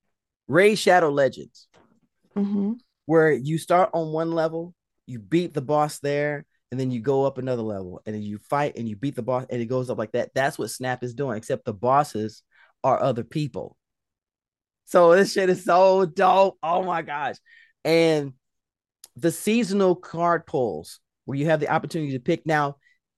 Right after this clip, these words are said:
Speaker 1: you can wait until the timer ticks down on one card to see what the next one's gonna be, and you can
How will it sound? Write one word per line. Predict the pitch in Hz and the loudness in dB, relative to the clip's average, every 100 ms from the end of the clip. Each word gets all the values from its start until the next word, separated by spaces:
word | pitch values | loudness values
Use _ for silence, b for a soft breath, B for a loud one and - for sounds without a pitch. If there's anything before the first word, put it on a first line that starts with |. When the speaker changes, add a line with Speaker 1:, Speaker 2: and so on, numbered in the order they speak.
| _ - | _ -14
Speaker 1:
you | 135 123 185 269 | -10 -4 0 0
can | - - 233 269 226 165 | 0 2 4 4 4 0
wait | 156 220 143 - _ _ | 0 0 0 -8 _ _
until | 170 165 - 185 170 | -4 -4 0 2 2
the | 160 | -2
timer | - 180 196 175 | -2 -2 0 -2
ticks | - 156 - | -4 -8 -6
down | 127 139 139 - | -2 0 0 -4
on | 131 | -6
one | 131 143 | -4 -6
card | 143 135 120 | -4 -2 -2
to | 123 | -4
see | 147 | -8
what | 131 | -8
the | 120 | -6
next | 127 135 - | -4 -4 -8
one's | 123 | -6
gonna | 135 123 | -4 -4
be, | 113 143 | -4 -4
and | 131 | -4
you | 131 | -6
can | 117 110 | -6 -8